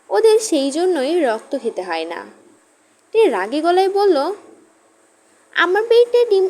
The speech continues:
আসুক আর না আসুক, আমি খাবই।"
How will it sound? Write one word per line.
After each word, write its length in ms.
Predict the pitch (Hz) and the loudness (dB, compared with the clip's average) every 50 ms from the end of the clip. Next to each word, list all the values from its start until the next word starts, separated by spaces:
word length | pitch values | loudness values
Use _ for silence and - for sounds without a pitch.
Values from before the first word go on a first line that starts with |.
| 381 - | -4 -6
আসুক 420 | 311 339 330 - - 466 554 587 - - - - _ _ | -8 -8 -6 -2 2 2 2 2 0 -8 -20 -20 _ _
আর 120 | - 330 339 | -6 -4 -4
না 260 | 330 302 285 269 262 | -4 -4 -4 -6 -6
আসুক, 320 | 247 247 247 - 233 233 - - - | -8 -8 -6 -8 -8 -8 -8 -12 -8
আমি 200 | 311 330 349 453 - | -6 -2 -2 -2 -4
খাবই।" 520 | - - 359 349 330 359 370 349 294 233 | -4 -6 -6 -6 -2 0 0 0 0 -2